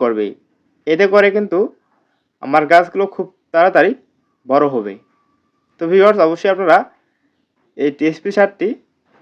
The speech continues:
দিয়ে দিবেন। তো এই টিএসপি সারটি দেওয়া হয়ে গেলে এরপর আপনারা দিবেন ইউরিয়া চার থেকে পাঁচ গ্রাম হারে। তো অনেকে আবার এই ইউরিয়া সারটি সাদা সার নামে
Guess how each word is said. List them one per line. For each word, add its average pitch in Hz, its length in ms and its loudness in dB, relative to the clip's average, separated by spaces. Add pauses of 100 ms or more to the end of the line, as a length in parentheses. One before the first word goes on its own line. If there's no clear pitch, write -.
(400)
দিয়ে 143 200 4
দিবেন। 110 260 -6 (1040)
তো 156 60 -6 (160)
এই 160 120 4
টিএসপি 185 400 -2
সারটি 214 280 0
দেওয়া 196 220 4
হয়ে 185 220 2
গেলে 170 160 2 (300)
এরপর 190 280 4 (180)
আপনারা 175 360 -2
দিবেন 180 220 -2 (800)
ইউরিয়া 165 360 2 (1000)
চার 185 120 6 (100)
থেকে 185 180 0 (120)
পাঁচ 160 160 2 (100)
গ্রাম 147 240 0
হারে। 110 180 -6 (920)
তো 170 80 -2 (280)
অনেকে 180 280 2 (280)
আবার 156 240 4 (760)
এই 156 60 0 (140)
ইউরিয়া 170 260 0
সারটি 190 320 0 (120)
সাদা 160 280 2
সার 165 160 0
নামে 151 180 0